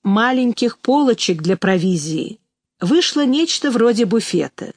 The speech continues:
Досок остаётся очень мало, и я сделал себе ещё один стол. Двадцать четвёртого декабря. Проливной дождь всю ночь и весь день.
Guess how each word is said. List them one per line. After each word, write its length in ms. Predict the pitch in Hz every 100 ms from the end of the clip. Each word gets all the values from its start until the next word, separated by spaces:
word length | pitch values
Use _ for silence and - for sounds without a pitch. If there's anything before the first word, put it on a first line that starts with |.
| _ _ _ _ -
Досок 480 | 180 220 247 - 185
остаётся 640 | 202 - 185 185 175 -
очень 320 | 175 - 170
мало, 460 | 170 240 320 208 - _ _ _ _ _ -
и 60 |
я 200 | 202 208
сделал 440 | 175 147 302 320 277
себе 320 | - 247 269
ещё 420 | 202 170 - 233
один 340 | 254 180 208
стол. 480 | 190 - - 165 - _ _ _ _ _ _ _ _ _ _ _ _ _ _ _ _ _ _ _ _ -
Двадцать 500 | 156 190 320 - 330
четвёртого 720 | - 339 226 220 185 - 190
декабря. 720 | 180 185 196 175 190 185 190 _ _ _ _ _ _ _ -
Проливной 640 | 190 220 247 220 294 359
дождь 460 | 226 247 302 294 -
всю 380 | - - 247 277
ночь 360 | 240 262 277
и 80 | 277
весь 240 | 226 247 220
день. 480 | 165 196 185 196